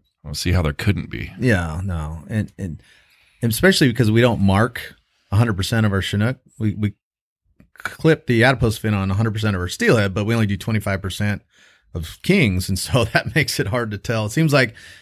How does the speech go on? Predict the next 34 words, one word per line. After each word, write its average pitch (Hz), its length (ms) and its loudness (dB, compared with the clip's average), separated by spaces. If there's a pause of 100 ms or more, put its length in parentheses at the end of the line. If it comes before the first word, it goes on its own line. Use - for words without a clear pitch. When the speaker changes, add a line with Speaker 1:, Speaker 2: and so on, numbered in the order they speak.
(140)
Speaker 2:
if 104 140 -8
you 98 140 4
mass 113 340 2
marked 123 340 2
'em, 95 240 2
then 101 180 2
you, 101 80 0
at 80 60 -6
least 107 220 -2
you 98 60 2
have 95 120 0
a 87 40 -4
little 95 380 0 (500)
better 98 160 2
idea 90 320 2
what's 90 240 -2
what. 101 340 0
But 107 200 2 (360)
is, 131 260 0
is 131 220 -2
a 127 120 4
fish 190 360 0
that 139 260 2
we 117 120 -2
raise 147 300 4
in 160 60 -2
the 151 60 2
hatchery, 95 640 -2 (280)
goes 107 180 -2
out 131 160 2
to 127 80 -6
sea, 98 400 0
comes 139 300 0
back 104 400 0